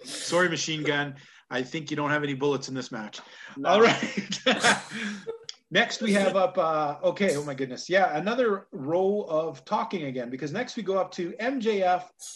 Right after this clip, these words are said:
Speaker 1: versus Jericho in a face-off.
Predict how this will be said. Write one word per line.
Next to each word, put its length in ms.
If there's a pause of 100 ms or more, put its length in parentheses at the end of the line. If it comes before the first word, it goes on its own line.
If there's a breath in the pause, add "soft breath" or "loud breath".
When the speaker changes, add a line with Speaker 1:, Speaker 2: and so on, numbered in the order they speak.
(140)
Speaker 1:
versus 340
Jericho 640
in 140
a 60
face-off. 840